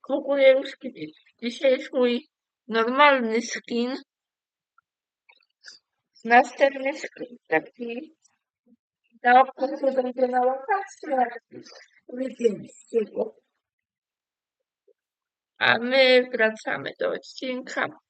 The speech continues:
Teraz zaczynamy odcinek, a nie wracamy. I tak, jeszcze nie myślałem, gdzie zrobić farmę. Ale myślę, że na razie zrobimy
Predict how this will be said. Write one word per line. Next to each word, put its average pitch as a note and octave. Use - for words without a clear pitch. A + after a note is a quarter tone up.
Teraz G#3+
zaczynamy A3+
odcinek, G3+
a G3+
nie G3
wracamy. -
I A#3
tak, -
jeszcze C#4+
nie F4+
myślałem, B3
gdzie A3
zrobić A3
farmę. A3
Ale D4
myślę, A#3+
że A#3+
na A#3+
razie C4+
zrobimy A3+